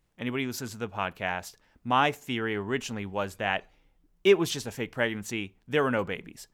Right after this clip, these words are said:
That has been debunked because she is definitely pregnant 'cause we've seen sonograms. This, though, this is a wrinkle that I think is a strong possibility.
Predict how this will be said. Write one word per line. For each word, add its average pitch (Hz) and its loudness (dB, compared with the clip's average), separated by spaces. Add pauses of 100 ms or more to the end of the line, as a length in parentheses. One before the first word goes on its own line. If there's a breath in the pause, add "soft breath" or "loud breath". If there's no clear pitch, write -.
(360)
That 123 2
has 113 -4
been 98 -8
debunked 147 0 (180)
because 117 -2 (220)
she 139 -2
is 127 -2
definitely 123 -2
pregnant 104 -4
'cause 98 -10
we've 104 -8
seen 104 -6
sonograms. - -8 (280 soft breath)
This, 165 2
though, - -10 (1120)
this 127 -2 (840)
is 131 -2
a 110 -2
wrinkle 98 -4
that 117 -4
I 101 0
think 98 -6 (460)
is 104 -2 (220)
a 113 -4
strong 110 -2
possibility. - -10